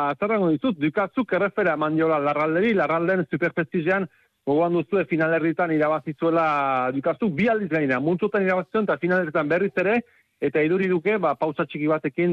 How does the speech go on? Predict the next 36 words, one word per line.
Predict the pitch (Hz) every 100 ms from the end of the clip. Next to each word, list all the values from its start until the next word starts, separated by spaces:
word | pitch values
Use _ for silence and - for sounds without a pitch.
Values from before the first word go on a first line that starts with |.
| 147
Dukatzuk | 151 - 135
berriz | 139 135 165
ere | 143 127
esku | - 151
hartu | 127 151
duela, | 139 147 165 - _ -
eta | 123 131
atzo | - 151
irabazi | 135 127 - 139
dio | 120
Garatenean, | 123 139 139 127 147 147
aski, | 123 - 147 135 123 117 113
aski | - - 170
ongi, | 127 131 127
berrogei | 113 123 127
hogeita | 120 120 113
bost, | 135 156 - - _
beraz, | - 127 131 -
eh, | 135 127 123
ale, | 127 117
errango | 101 131 139
dut, | 156 160 _ _ _ _
momentu | 123 147 165 202 196 202
hontan, | 180 214 226 208
multzoko | 180 165 175 190 180 175 165
lehen | 156 175
partida | 170 - 180 165
eta | 160
gero, | 165 175 180
ba, | 131
Dukazu | 139 147 135 202 190
eta | 143
Sánchez | 160 156 156
direla | 143 135 135
hor | 135 127
buruan, | 131 131 170 220